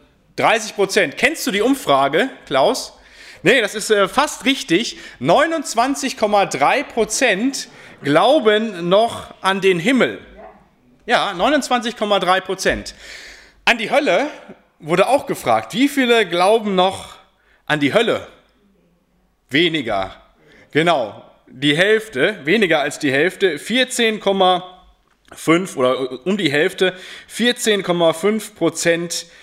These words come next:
glauben an die Hölle. Was so ein bisschen auffällig war, mehr Frauen glauben an den Himmel und mehr Männer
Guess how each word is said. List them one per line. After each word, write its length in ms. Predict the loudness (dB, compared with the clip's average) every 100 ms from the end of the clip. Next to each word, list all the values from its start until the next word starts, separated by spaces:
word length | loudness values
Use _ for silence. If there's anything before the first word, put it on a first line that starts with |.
| -20 _ -4
glauben 640 | 0 2 2 0 -4 -4 -6
an 220 | -4 -2
die 180 | -2 0
Hölle. 340 | 0 0 -6 -10 -20 _ _ _ _ _ _ _ _ _ -20 -20 _ _ _ _ _ _ _ _ _ _ _ _ _
Was 220 | 0 0
so 80 | 0
ein 80 | -4
bisschen 400 | -4 -2 -2 2
auffällig 560 | 0 2 -2 -2 -2
war, 360 | 0 2 2 0 -4 -16 -20 _ -6
mehr 260 | 0 0 0
Frauen 540 | -2 2 2 2 2
glauben 340 | 2 2 0
an 80 | -2
den 140 | 0 0
Himmel 420 | 2 4 4 2 -4 -18 _ _ _ _ _ -4
und 200 | -2 0
mehr 200 | 0 0
Männer 640 | 0 2 2 0 -6 -16